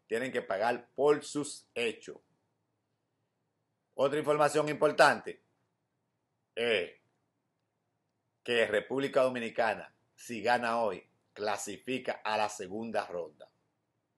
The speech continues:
¿Oyeron? A la segunda ronda clasificamos si le ganamos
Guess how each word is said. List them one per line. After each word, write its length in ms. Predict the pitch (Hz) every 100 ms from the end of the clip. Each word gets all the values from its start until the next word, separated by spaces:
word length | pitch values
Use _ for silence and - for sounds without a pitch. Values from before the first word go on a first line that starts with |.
| _ _
¿Oyeron? 440 | 101 135 170 101 - _ _ _ _ 120
A 220 | 127 120
la 220 | 123 127
segunda 760 | - 127 120 135 156 147 143 143
ronda 500 | 139 151 143 131 127
clasificamos 800 | 127 123 123 123 123 143 131 -
si 60 |
le 80 | 123
ganamos 440 | 117 117 135 135